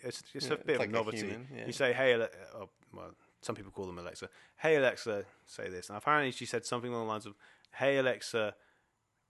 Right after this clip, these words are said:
Speaker 1: would you like to play with, play dolls with me or something?" And the Alexa just went, "Okay, I've just ordered you a dollhouse." <laughs> Purchased a dollhouse off Amazon or something, sent it. And this story made the news. Right? So it's on the news,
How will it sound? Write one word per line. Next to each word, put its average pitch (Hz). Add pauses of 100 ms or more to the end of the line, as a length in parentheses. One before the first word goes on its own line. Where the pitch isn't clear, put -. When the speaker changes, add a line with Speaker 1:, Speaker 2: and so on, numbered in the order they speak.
(120)
Speaker 1:
would 120
you 123
like 117
to 117
play 117
with, 113 (720)
play 113
dolls 120
with 127
me 139
or 143
something?" 190 (600)
And 123
the 127
Alexa 123
just 120
went, 120 (120)
"Okay, 185 (180)
I've 156
just -
ordered 147
you 143
a 131
dollhouse." 113 (360)
<laughs> -
Purchased 135
a 123
dollhouse 120
off 104
Amazon 110
or 98
something, 101 (360)
sent 131
it. 101 (500)
And 151
this 180
story 165
made 135
the 120
news. 120 (1300)
Right? 131 (260)
So 143
it's 135
on 185
the 156
news, 131